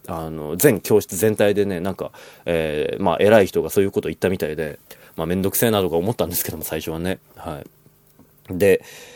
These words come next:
えー、まあ、卒業式っちゅうのを、まあ、あの、三月二日がね、三年生の最終授業だったんで、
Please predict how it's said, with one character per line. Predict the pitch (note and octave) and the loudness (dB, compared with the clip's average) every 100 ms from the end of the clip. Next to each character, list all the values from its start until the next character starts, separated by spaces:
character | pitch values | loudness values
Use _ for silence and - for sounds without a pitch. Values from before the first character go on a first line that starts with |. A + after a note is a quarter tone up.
| - - - | -20 -16 0
え | F#2+ F#2 F2+ F2 E2+ E2 D#2+ D#2+ | 4 6 6 4 4 2 0 2
ー、 | |
ま | A2 | 2
あ、 | F#2 | 2
卒 | - - | -2 -2
業 | A2 A2+ | 6 6
式 | G#2 - E2+ | 6 -4 -8
っ | |
ち | - F2+ | -6 -6
ゅ | |
う | D#2+ | -4
の | D#2 | -6
を、 | D2+ - - | -6 -8 2
ま | A#2+ | 4
あ、 | F#2 | 4
あ | F#2 | 4
の、 | F2+ E2+ E2 E2+ | 0 0 -2 -2
三 | - E3+ | 2 4
月 | D3+ - - | 2 0 -6
二 | - - | -4 2
日 | D#3+ | 4
が | D3 C#3+ | 6 4
ね、 | D3 | 0
三 | - C3 | 0 2
年 | C3 B2 | 2 0
生 | F2 | -2
の | |
最 | E2+ G2 | 0 0
終 | G2 F#2+ | 0 -6
授 | G2 | -2
業 | F2+ D#2+ | -2 -2
だ | |
っ | D#2 | -8
た | - | -12
ん | D#2+ | -6
で、 | E2 D#2 | -6 -6